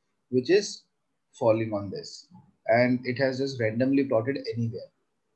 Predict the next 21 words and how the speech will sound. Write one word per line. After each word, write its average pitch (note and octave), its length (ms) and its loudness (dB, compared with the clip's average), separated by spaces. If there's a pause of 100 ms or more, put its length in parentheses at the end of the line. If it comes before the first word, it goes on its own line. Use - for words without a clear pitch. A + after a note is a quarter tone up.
(100)
So B2 140 -2
what B2 140 2
you D#3+ 80 4
do D#3 220 2
is, F3+ 260 0
if C#3 140 -8
you D3+ 120 -2
just, D#3 400 -2
uh, C3+ 220 6 (1400)
you B2 120 -4
know C3+ 100 2
what, A#2+ 260 0
do B2 100 0
one B2 220 2
thing, D3+ 200 -2
just C#3 380 -2 (380)
put C3 120 -2
a C3+ 40 0
slicer A2+ 460 -4
over A2 180 0
here. A2 220 -6